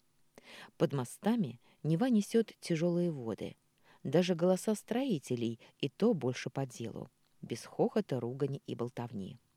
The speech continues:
К вечеру я выехал обратно, со спокойным сердцем и душой. Мы решили, что жизнь в резиденции хорошо подходит на время беременности. Мне удобно навещать, а безопасность значительно выше,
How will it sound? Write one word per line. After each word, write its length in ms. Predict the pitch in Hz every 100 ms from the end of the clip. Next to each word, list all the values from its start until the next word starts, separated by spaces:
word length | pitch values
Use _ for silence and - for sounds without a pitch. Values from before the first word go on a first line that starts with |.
| _ _ _ _ - - - -
К 60 | -
вечеру 360 | 277 - 311 294
я 180 | 190
выехал 400 | 131 170 208 165
обратно, 600 | 127 117 113 117 123 117 117 _ _ -
со 140 | -
спокойным 500 | - 120 - 113 113
сердцем 600 | - - 170 - 220 226 -
и 120 | 117
душой. 500 | 127 - - - - _ _ _ _ _ _ - - - -
Мы 140 | 392 349
решили, 440 | 254 - 269 220
что 300 | - - 180
жизнь 380 | 170 214 175 160
в 60 |
резиденции 800 | 165 160 160 156 294 262 - 131
хорошо 420 | 131 151 185 - 294
подходит 580 | 208 - 240 208 202 -
на 120 | 175
время 260 | 160 175 170
беременности. 840 | 180 170 110 - - - - - _ _ _ _ - -
Мне 240 | 165 190 320
удобно 400 | 190 127 127 131
навещать, 640 | 127 156 - 262 349 - - - -
а 100 | 160
безопасность 920 | 131 123 107 - 214 - 285 294 -
значительно 760 | 202 160 135 - 180 285 302 294
выше, 520 | 160 156 156 - 175